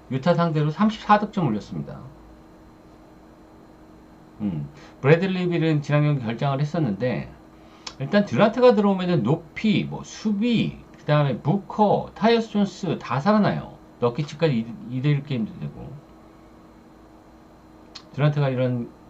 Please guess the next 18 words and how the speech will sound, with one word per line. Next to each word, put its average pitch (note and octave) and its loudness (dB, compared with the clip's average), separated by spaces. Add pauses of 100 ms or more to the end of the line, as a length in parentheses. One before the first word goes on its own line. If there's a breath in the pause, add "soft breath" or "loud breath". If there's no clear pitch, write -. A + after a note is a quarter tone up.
출전하는 F#3 2
경기고. A2+ -4 (480 loud breath)
자, B2 2
포틀랜드 G#3+ 2
지난 G3+ 2
경기 G3+ 2
방금 F3+ 2
얘기했던 F3+ 0
샌안토니오 G#3+ 2
상대로 F#3+ -2
크리스 G#3+ -2
폴이 G3 0
퇴장을 G3 2
당하면서 D#3 2
다 C#3 0
이길 E3 -2
뻔한 E3+ 2
경기에서 C3+ 0